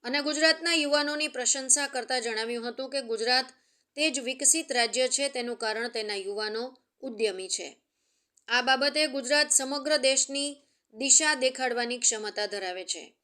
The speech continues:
ત્યારબાદ યુનિવર્સિટીના કુલપતિ ડોક્ટર કિશોરસિંહ એન ચાવડાએ વિષયને અનુરૂપ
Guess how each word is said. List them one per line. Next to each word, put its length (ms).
ત્યારબાદ 480
યુનિવર્સિટીના 920
કુલપતિ 500
ડોક્ટર 380
કિશોરસિંહ 720
એન 220
ચાવડાએ 540
વિષયને 460
અનુરૂપ 400